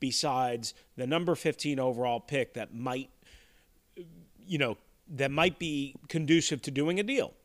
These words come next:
Is how I would also respond to that. I would not just say, "Okay, here's the number fifteen overall pick. Here, take it," because we were gonna use it anyway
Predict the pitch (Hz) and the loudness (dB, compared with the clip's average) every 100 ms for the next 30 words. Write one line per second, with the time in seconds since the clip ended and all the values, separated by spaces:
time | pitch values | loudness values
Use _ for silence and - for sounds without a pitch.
0 | _ - - 120 123 135 127 143 190 185 | _ -8 -6 -2 0 0 0 6 6 6
1 | - 135 107 - 113 92 85 78 - - | 0 -4 -8 -10 -10 -12 -14 -14 -16 -20
2 | - - - 135 143 156 151 160 147 147 | -20 -12 -4 0 0 0 -2 -4 -2 -2
3 | 117 - 311 - 262 214 226 233 196 202 | -4 6 6 8 6 6 4 2 0 -2
4 | 185 - 185 - 170 151 143 139 131 - | -4 -6 -6 -6 -2 -2 2 0 0 -2
5 | 139 - 147 120 147 135 110 117 127 113 | -6 -4 -4 -2 -4 -4 -6 -8 -6 -6
6 | 123 120 135 131 120 131 123 147 123 143 | -6 -4 -2 -2 -4 -4 -2 0 -2 -2
7 | 175 123 117 110 | -4 -4 -4 -4